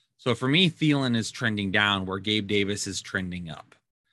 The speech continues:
So I would probably take Gabe Davis because if Thielen doesn't score ten touchdowns,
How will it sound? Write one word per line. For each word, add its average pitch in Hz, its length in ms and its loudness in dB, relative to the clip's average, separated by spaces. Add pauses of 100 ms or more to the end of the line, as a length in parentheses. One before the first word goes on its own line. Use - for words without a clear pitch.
(160)
So - 160 -2
I 117 280 4
would 135 220 4
probably 123 560 0
take 113 360 -4
Gabe 107 280 -2
Davis 98 340 0
because 107 380 -2
if 104 180 -2
Thielen 135 360 2
doesn't 117 280 0
score 117 340 -2
ten 113 380 -4
touchdowns, 127 800 -2